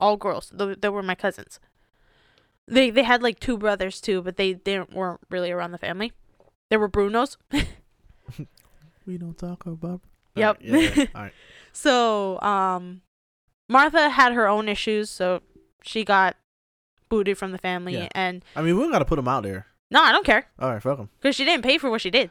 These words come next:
Speaker 2: Oh, shit.
Speaker 1: <laughs> So, long story short, Martha had an episode, and she burned the family house to the ground.
Speaker 2: Yo.
Speaker 1: Yeah.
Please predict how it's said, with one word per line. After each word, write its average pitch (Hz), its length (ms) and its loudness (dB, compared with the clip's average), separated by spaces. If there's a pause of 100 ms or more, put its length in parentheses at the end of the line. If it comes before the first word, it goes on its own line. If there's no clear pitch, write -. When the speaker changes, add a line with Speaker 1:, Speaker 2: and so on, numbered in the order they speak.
(120)
Speaker 2:
Oh, 151 220 2
shit. 113 440 -4
Speaker 1:
<laughs> 226 40 -8 (1160)
So, 311 140 4
long 285 260 -2
story 339 280 -4
short, 220 420 -2
Martha 220 440 0
had 233 180 2
an 220 120 -6
episode, 196 520 -6
and 202 120 -8
she 196 240 -12 (160)
burned 214 320 -2
the 233 40 -4
family 196 320 -4
house 180 220 -6
to 185 80 -12
the - 40 -14
ground. 151 320 -6
Speaker 2:
Yo. 107 840 0 (260)
Speaker 1:
Yeah. 196 200 0